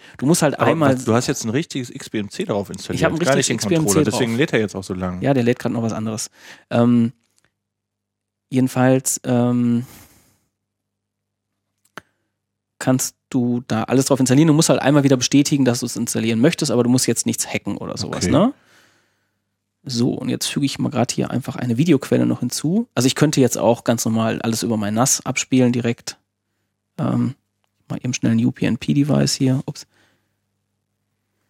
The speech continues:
Speaker 1: Äh, mal gucken, ob er das jetzt relativ schnell findet. Genau, da ist meine Diskstation. Video. Alles klar, die will ich hinzufügen. Okay. So, jetzt habe ich hier meine Diskstation. Serien.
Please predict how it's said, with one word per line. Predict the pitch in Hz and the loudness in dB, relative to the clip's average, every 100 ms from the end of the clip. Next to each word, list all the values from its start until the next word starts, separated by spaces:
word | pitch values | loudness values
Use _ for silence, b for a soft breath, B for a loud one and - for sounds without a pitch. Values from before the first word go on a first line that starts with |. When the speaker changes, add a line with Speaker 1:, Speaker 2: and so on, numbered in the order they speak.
| _ _ _ _ _ _ _ _ - | _ _ _ _ _ _ _ _ 0
Speaker 1:
Äh, | 151 | 2
mal | 120 | 2
gucken, | 139 98 | 0 -4
ob | |
er | 110 | -4
das | - | -4
jetzt | - - | -4 -4
relativ | 110 90 87 | -4 -4 -6
schnell | - | -8
findet. | - 113 104 202 | 0 2 4 2
Genau, | - 127 135 143 | 0 2 4 2
da | |
ist | - | 0
meine | - - | -6 -6
Diskstation. | 185 - - 160 151 147 143 147 139 B B B B B | -4 -4 0 0 2 2 4 2 0 B B B B B
Video. | 127 131 127 117 110 123 B B B _ _ - | -2 2 4 4 2 0 B B B _ _ -20
Alles | - 135 - | -14 -12 -4
klar, | 127 127 131 - | 0 0 0 -4
die | - | -16
will | - | -14
ich | |
hinzufügen. | - - 135 - 139 127 | -10 -6 -4 -2 -2 -4
Okay. | - - 165 165 170 _ _ _ _ _ _ _ _ _ _ _ _ _ _ _ _ _ _ _ | -6 -2 2 2 0 _ _ _ _ _ _ _ _ _ _ _ _ _ _ _ _ _ _ _
So, | - | -14
jetzt | - | -10
habe | - | -10
ich | 135 | -8
hier | - | -8
meine | - - | -8 -4
Diskstation. | 175 - - 139 139 - 135 131 - _ _ _ _ _ _ | -2 -2 -2 0 0 0 -2 -2 -4 _ _ _ _ _ _
Serien. | 131 131 127 123 120 120 | 0 2 2 2 0 0